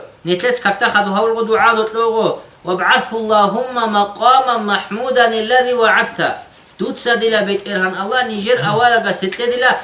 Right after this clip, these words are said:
мақамул маҳмуд дутса исиет телин абу наитлура. Мақамул маҳмуд ал унил аварак саллаллаху алейхи ва саллям.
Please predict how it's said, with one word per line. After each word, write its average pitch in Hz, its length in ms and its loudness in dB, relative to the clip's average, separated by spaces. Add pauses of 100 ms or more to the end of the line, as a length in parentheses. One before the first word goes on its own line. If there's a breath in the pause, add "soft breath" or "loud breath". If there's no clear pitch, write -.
(140)
мақамул 226 760 0
маҳмуд 214 580 -2
дутса 220 440 0
исиет 240 640 -2
телин 220 300 -4
абу 240 220 0
наитлура. 196 640 0 (640)
Мақамул 202 600 -4
маҳмуд 196 400 -2
ал 185 180 0
унил 185 240 -2
аварак 190 300 0
саллаллаху 180 540 -2
алейхи 156 360 0
ва 147 140 -6
саллям. 151 320 -6